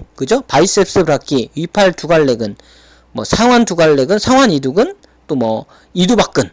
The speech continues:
뭐 이렇게 불렀던 근육입니다. 요거예요. 그럼 보시면 이제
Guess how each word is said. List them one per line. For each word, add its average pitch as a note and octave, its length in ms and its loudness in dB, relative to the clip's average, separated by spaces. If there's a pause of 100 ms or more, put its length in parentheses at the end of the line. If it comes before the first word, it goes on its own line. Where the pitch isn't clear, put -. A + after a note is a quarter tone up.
뭐 C3 160 -4
이렇게 B2 180 -6
불렀던 A#2+ 340 -8
근육입니다. G2 520 -18 (400)
요거예요. E3+ 540 -2 (560)
그럼 F#3 120 -4
보시면 G3+ 360 0
이제 D#3+ 100 -2